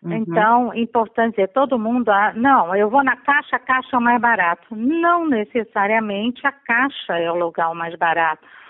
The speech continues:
Speaker 2: Você pode, às vezes, conseguir no banco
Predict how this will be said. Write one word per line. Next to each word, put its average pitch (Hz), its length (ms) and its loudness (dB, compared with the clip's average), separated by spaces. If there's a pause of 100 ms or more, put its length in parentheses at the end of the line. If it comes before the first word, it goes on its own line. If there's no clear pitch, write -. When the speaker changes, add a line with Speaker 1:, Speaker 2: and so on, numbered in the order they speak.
(300)
Speaker 2:
Você 190 80 -4
pode, 190 300 -2
às 190 160 -2
vezes, 208 380 -2
conseguir 226 580 -6
no 202 140 -4
banco 214 720 0